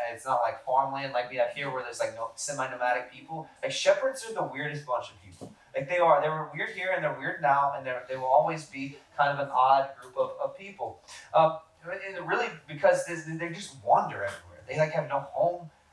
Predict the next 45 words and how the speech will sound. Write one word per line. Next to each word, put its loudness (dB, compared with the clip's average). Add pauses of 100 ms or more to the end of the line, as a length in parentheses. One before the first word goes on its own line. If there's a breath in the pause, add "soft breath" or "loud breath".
(260)
They're, -4
like, 2
they're -2
around 4 (120)
animals -2
all 0
day. -4 (340)
So, 4
like, 4 (320)
they're -6
not 4
really, -2
they're -8
usually, -8
you -14
know, -8 (100)
dudes -12
who -12 (520)
aren't -2
married. 0
Like, 2
they -4
don't 6
have, 6
like, 4
girlfriends -2
and -14
wives. 6
'Cause -6
why? 6
'Cause, -10
like, -2
they -6 (120)
smell -2
like 0
animals. -6
Like, -10
I, -4
just -8
think 2
about 6
the -4
dating -4
situation -16
there. -12